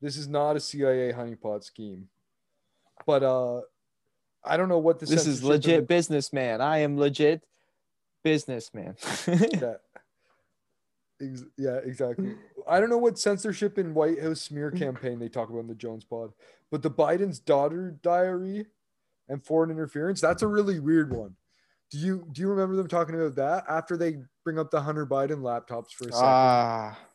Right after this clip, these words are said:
Speaker 1: And then saying
Speaker 2: kinda.
Speaker 1: that,
Speaker 2: What did
Speaker 1: "Oh,
Speaker 2: they
Speaker 1: it's
Speaker 2: say?
Speaker 1: Russian. It's Russian. It's not real." And it was real. Like, and they're like, "Oh, that's Russian news. That's fake." But it was true.
Speaker 2: I don't know what you're talking about.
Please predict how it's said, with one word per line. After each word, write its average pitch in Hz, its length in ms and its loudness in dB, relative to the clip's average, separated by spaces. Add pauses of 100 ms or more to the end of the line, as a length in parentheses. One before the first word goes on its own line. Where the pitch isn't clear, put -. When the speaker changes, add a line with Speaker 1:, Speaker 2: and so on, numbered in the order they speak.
(320)
Speaker 1:
And 139 140 -4
then 151 180 -2
saying 151 300 4
Speaker 2:
kinda. - 80 0
Speaker 1:
that, 143 160 2
Speaker 2:
What 147 80 2
did 160 60 4
Speaker 1:
"Oh, 170 40 6
Speaker 2:
they 165 100 8
Speaker 1:
it's 135 120 0
Speaker 2:
say? 147 100 4
Speaker 1:
Russian. 170 440 4
It's 131 220 -8
Russian. 151 360 0
It's 120 180 -12
not 147 240 -2
real." 131 340 -2 (200)
And 139 140 -6
it 117 100 -8
was 123 260 -2
real. 165 380 -2 (640)
Like, 127 320 -8 (160)
and 143 100 -6
they're 139 100 2
like, 127 200 2
"Oh, 160 80 8
that's 151 240 4
Russian 139 420 0
news. 113 200 -6
That's 139 180 -4
fake." 135 520 0 (640)
But 143 100 -4
it 139 40 0
was 127 120 -4
true. - 220 -2
Speaker 2:
I 127 60 6
don't 135 100 4
know 131 80 2
what 131 60 4
you're 127 120 2
talking 143 360 4
about. 104 260 -4